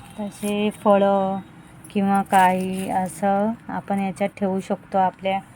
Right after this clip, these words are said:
आपल्या मेकअपचं सामान किंवा मुलांची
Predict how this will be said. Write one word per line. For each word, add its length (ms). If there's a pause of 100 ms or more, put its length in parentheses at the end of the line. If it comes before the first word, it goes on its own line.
(360)
आपल्या 180
मेकअपचं 540
सामान 680
किंवा 720 (460)
मुलांची 500